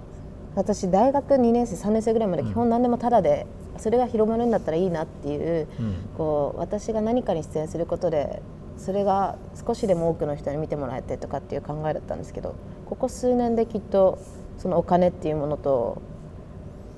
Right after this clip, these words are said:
Speaker 1: なんだろう、そこへの対しての責任みたいなのを意識しだして、
Speaker 2: うん。
Speaker 1: ちょっとずつ言うように。
Speaker 2: <laughs> だってさ、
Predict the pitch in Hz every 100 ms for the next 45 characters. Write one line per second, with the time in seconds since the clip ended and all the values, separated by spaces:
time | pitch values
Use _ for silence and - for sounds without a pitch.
0 | - - 156 139 135 127 - - - 180
1 | 185 175 160 - - 156 151 147 - 139
2 | 139 - 208 156 151 151 135 135 147 175
3 | - - - - - - - 156 143 165
4 | - 156 147 147 135 - - 98 80 -
5 | - - - - - - - - - -
6 | 175 - 156 147 - 143 135 131 - -
7 | - 240 233 214 208 196 208 - - 165
8 | - 117 - 107 87